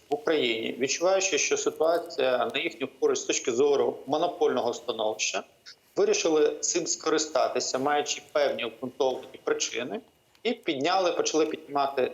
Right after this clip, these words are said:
ціни набагато вище, ніж вони були економічно обґрунтовані. Як результат, ми побачили цінник і сімдесят гривень, в деяких регіонах навіть сімдесят п'ять і навіть вісімдесят гривень. Це абсолютно є необґрунтована ціна.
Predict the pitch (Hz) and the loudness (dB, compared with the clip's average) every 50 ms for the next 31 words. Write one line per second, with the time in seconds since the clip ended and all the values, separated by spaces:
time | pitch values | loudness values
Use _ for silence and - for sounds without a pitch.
0 | - - - - 196 214 214 208 - - _ - 135 139 127 135 131 156 151 151 | -6 -10 -4 -2 -2 0 -2 -4 -8 -12 _ -4 -2 0 0 0 2 0 0 0
1 | - - 131 123 113 113 127 160 208 - - - 208 214 - - - - _ _ | 0 -2 -2 -2 -2 0 2 2 2 2 0 0 -2 -2 -4 -8 -14 -20 _ _
2 | _ _ _ - 160 - - 139 135 147 160 - 143 139 139 139 - - 131 - | _ _ _ -4 -2 -2 0 0 2 2 2 4 4 4 4 4 2 0 0 0
3 | 131 120 117 117 123 135 135 - - 131 123 - - 123 117 - - 113 110 113 | -2 -2 -2 -2 -2 -2 -2 -2 -2 -2 -4 -2 -4 -8 -6 -2 0 0 0 0
4 | 127 127 - - - - _ - - - - _ _ - 156 156 - 165 170 175 | -2 -4 -8 -14 -20 -20 _ -18 -18 -18 -20 _ _ -2 -2 0 2 2 2 2
5 | 175 - 175 - - 156 143 - 147 135 151 147 143 - - 131 131 127 - - | 2 2 0 0 0 0 -2 0 0 2 2 0 0 0 0 0 0 0 -2 -4
6 | 139 131 123 120 - - - - - - 127 120 135 135 - 202 220 226 - 190 | -4 -4 -6 -8 -10 -10 -8 -6 -6 -6 -2 0 0 2 2 2 2 2 2 2
7 | 196 196 185 180 165 170 - - - - _ _ _ _ _ - 180 185 170 - | 2 2 2 2 0 -2 -6 -12 -16 -20 _ _ _ _ _ 0 0 2 0 0
8 | - 139 135 - - 131 123 127 135 131 127 123 117 - - - 123 117 110 - | 0 -2 -2 0 0 0 2 4 4 4 4 0 -4 -6 -4 -2 -2 -2 -2 -4
9 | - - - _ - - - - - - 139 139 127 - - 117 - - 110 - | -8 -16 -12 _ -6 -6 -6 -8 -6 -2 0 0 0 0 -2 -2 -2 -2 -2 -2
10 | - - - - - - - - - 208 220 220 - - - - - - 175 175 | -4 -6 -8 -8 -10 -8 -6 -2 0 2 2 0 -2 -6 -12 -10 -4 0 0 2
11 | 160 160 160 - - - - - - - _ _ - - 208 208 - - - - | 2 0 -2 -4 -8 -16 -20 -20 -20 -20 _ _ -4 -2 -2 0 -2 -2 -4 -2
12 | - 170 160 202 220 220 - 151 147 135 - - - - - 117 - 151 165 165 | 0 2 2 2 2 2 0 0 0 0 -2 -2 -6 -10 -16 -6 -2 0 2 2
13 | 156 143 - - - - - - - - 131 123 135 143 165 180 196 156 170 175 | 2 0 -2 -6 -12 -18 -20 -20 -12 -8 -6 -6 -4 -2 0 0 2 2 2 0
14 | 170 - - 165 156 147 147 143 131 - - - 117 - - - | 0 2 2 2 2 2 2 2 0 -2 -4 -6 -6 -6 -8 -8